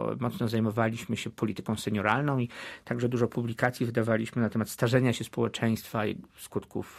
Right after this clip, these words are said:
zdrowotnych, społecznych, tej zmiany demograficznej, a także pewnych pomysłów, jak, e, z czegoś, co, em, no, jest wielkim sukcesem medycyny naprawczej, to, że żyjemy dłużej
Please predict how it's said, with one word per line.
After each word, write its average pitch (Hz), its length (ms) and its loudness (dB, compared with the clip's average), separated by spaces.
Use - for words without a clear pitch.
zdrowotnych, 117 760 2
społecznych, 127 580 4
tej 120 140 2
zmiany 131 380 4
demograficznej, 123 760 2
a - 60 -6
także 131 260 2
pewnych 135 280 0
pomysłów, 131 640 2
jak, 120 380 2
e, 113 320 0
z - 140 -10
czegoś, 120 400 0
co, 113 280 2
em, 110 1000 0
no, 110 80 4
jest 110 140 4
wielkim 120 220 4
sukcesem 135 480 2
medycyny 110 420 0
naprawczej, 107 520 0
to, 107 100 -2
że 107 180 -2
żyjemy 104 340 -2
dłużej 110 460 0